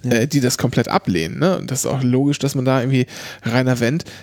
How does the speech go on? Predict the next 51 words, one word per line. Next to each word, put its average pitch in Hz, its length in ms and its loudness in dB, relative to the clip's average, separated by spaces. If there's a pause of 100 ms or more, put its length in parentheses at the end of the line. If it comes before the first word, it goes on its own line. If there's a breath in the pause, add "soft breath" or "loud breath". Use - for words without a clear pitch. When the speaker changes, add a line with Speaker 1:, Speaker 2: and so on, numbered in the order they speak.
Speaker 2:
äh, 131 200 2
als 135 200 0
erstes 151 320 0
am 113 120 -2
Telefon 110 440 0
hat, 127 240 0
weil 110 120 4
der 117 220 2
immer 147 200 2
für - 120 -4
einen 113 120 -4
dummen 117 200 -2
Spruch 123 260 -4
zu 127 180 0
haben 117 260 0
ist. - 220 0 (480 loud breath)
Und, 131 580 0
ähm, 123 460 0
da 120 180 0
kann 135 180 0
man 131 120 2
den 127 200 0
wieder 120 180 2
irgendwie 131 240 0
veröffentlichen, 143 580 0
abdrucken, - 420 -2
keine 117 260 0
Ahnung 131 240 0
was. 175 200 2 (720 loud breath)
Und 139 120 0
das 131 120 2
finde 202 200 2
ich - 80 0
schon 175 200 0
echt, - 400 -6 (140)
echt 165 280 0
interessant. 165 600 0
Jetzt 151 180 0
haben 151 80 2
sich 160 240 -4
auch - 120 -4
vi-, - 200 -2
haben 160 220 4
sich 233 100 4
die 220 100 4
Speaker 1:
Ah. 190 40 4
Speaker 2:
Parteien 143 340 2
auch 170 100 0
nochmal 175 220 2
alle 165 180 2
geäußert. 175 480 0